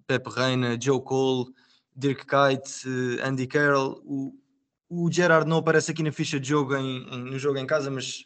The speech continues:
fazia parte do plantel também. Portanto, é uma caminhada de, de, de enorme sucesso do Braga e, e também gostava de destacar, e, e achei que fazia sentido destacar, porque o Braga nesse ano, eh, indo à final da Liga Europa, é uma das equipas que vai,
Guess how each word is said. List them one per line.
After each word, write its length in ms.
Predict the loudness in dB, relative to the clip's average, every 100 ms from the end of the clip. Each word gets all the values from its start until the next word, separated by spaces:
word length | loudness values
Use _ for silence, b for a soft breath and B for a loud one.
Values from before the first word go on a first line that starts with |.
| _
fazia 300 | -10 -4 -2
parte 220 | -2 -2
do 80 | -6
plantel 300 | -2 0 2
também. 300 | 4 2 2 B B B B B
Portanto, 440 | -14 0 0 0 -4
é 60 |
uma 140 | -2 -2
caminhada 480 | -2 2 2 2 2
de, 300 | 0 0 -2
de, 680 | -4 -2 0 0 -2 -4
de 120 | -2
enorme 340 | 0 2 0 -2
sucesso 400 | -2 -2 -2 -2
do 100 | -2
Braga 300 | 4 6 6
e, 140 | 0 -4
e 100 | -6
também 400 | -4 0 0 0 -4
gostava 360 | -4 -2 -2
de 160 | -2 -2
destacar, 520 | -4 -6 -4 2 2
e, 240 | 2 -4 -6
e 60 |
achei 220 | -6 -6 -10
que 100 | -8
fazia 340 | -8 -6 -6
sentido 360 | -6 -8 -8 -10
destacar, 480 | -8 -6 0 0 0 B B _
porque 300 | -2 0 0
o 40 |
Braga 280 | 4 4 4
nesse 300 | 2 0 0
ano, 300 | -2 -2 -6 -10
eh, 340 | -6 -2 -2 -4 -4 2
indo 200 | 4 6
à 60 |
final 280 | 4 2 4
da 60 | 4
Liga 180 | 4
Europa, 360 | 6 4 2 -2
é 80 | 0
uma 200 | 0 2
das 220 | 0 -2
equipas 440 | -4 -6 -6 -6 -6
que 120 | -4
vai, 320 | 0 0 -2